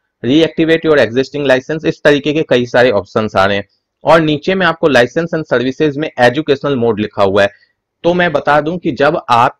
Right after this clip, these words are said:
टैली को डाउनलोड करते हैं टैली की वेबसाइट से, तो आपको एजुकेशनल टैली मिलती है, यानी ये जो टैली होती है ये सिर्फ सीखने के लिए होती है। इसमें आप टैली को सीख सकते हैं कि टैली के अंदर काम कैसे किया जाता है।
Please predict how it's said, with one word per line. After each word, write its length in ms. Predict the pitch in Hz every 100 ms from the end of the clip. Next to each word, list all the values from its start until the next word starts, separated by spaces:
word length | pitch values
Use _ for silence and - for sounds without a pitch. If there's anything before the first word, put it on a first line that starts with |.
| -
टैली 320 | 113 117 139
को 300 | - 98 87 _ _ _ _ _ _ _ _ _ -
डाउनलोड 420 | 131 143 175 190
करते 340 | - 147 -
हैं 100 | 156
टैली 300 | - 131 131
की 140 | 139 147
वेबसाइट 460 | 117 - 143 143
से, 260 | - 101 92 - _ _
तो 60 | 175
आपको 520 | 139 143 - 175 - -
एजुकेशनल 640 | 127 123 165 139 - 143
टैली 320 | 143 113 113
मिलती 380 | 113 104 98 104
है, 140 | 95 98 _
यानी 260 | 117 123 160
ये 240 | 156 143
जो 100 | 151
टैली 340 | 160 127 127 147
होती 340 | 135 127 139
है 100 | 147
ये 180 | 143 147
सिर्फ 220 | - 156
सीखने 440 | - 131 110 143 143
के 120 | 127
लिए 200 | 107 104
होती 240 | 98 107
है। 100 | 104 - _ _
इसमें 280 | - 143 170
आप 340 | 151 143 156 _ _ _ _
टैली 280 | 131 127 147
को 160 | 160
सीख 320 | 156 - 147 -
सकते 300 | 135 - 147
हैं 100 | 151
कि 80 |
टैली 300 | 156 120 120
के 100 | 131
अंदर 160 | 127 131
काम 300 | - 120 131
कैसे 360 | 143 120 - 117
किया 260 | - 101
जाता 300 | 95 98 -
है। 140 | 98